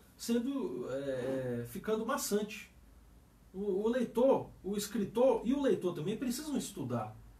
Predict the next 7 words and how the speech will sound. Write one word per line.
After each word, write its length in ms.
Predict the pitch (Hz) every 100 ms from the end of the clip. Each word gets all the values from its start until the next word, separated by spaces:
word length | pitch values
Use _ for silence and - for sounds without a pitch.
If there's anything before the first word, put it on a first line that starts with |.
| -
precisam 580 | 185 - 254 269 190 -
compreender 600 | 180 - 170 143 139 175
o 80 |
fenômeno 480 | - 151 151 151 143
da 120 | 127
linguagem, 960 | 131 - 139 143 147 143 135 120 131 123 - - - - -
é, 880 | 139 135 127 123 120 117 113 110 107